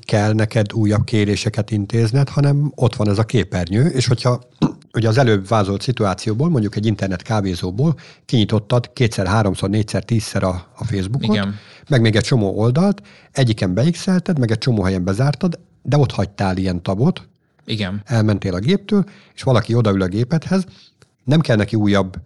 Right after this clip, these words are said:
Speaker 1: lekéréseket folytatni, hanem csak ránéz a képernyőre,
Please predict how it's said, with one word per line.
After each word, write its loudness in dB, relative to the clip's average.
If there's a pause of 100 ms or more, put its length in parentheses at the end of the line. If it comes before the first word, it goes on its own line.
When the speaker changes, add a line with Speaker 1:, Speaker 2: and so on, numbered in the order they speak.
(120)
Speaker 1:
lekéréseket -4
folytatni, -2 (1040)
hanem 2
csak -2
ránéz 0
a -2
képernyőre, -2